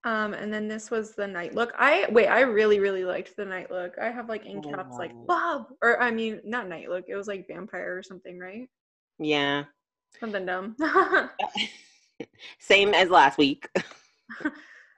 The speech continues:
Speaker 1: Yeah, but this one was really, really cool, I thought. I thought she looked really good. And I love how it was,
Speaker 2: Mm.
Speaker 1: like, see-through or, like, transparent or whatever.
Speaker 2: Yeah. Look at that mug. That mug was so good. Slo-,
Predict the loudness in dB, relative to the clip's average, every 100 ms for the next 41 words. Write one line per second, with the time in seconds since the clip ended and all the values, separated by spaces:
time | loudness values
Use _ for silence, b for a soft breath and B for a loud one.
0 | _ -12 -8 -8 -8 -8 -8 -12 -10 -8
1 | -10 -8 -4 -2 -2 -6 -4 -6 -8 -14
2 | _ _ _ -10 -8 -8 -10 -10 -8 -6
3 | -6 -8 -6 -6 -6 -6 -6 -8 -10 -14
4 | _ -20 _ _ -6 -6 -6 -6 -4 -4
5 | -6 -8 -10 _ _ -14 -14 -10 -10 -8
6 | -10 -12 -16 _ -6 -4 -4 -6 -12 -10
7 | -10 -10 -10 -10 -10 -10 -12 _ _ _
8 | _ _ B B _ -4 -2 -4 -2 2
9 | 2 2 -8 _ _ _ -12 -4 -2 0
10 | 2 2 4 2 2 -2 -12 _ _ _
11 | 4 6 6 2 0 0 -2 -2 -2 -8
12 | -10 -2 2 2 2 0 -2 -2 -8 -10
13 | -4 -4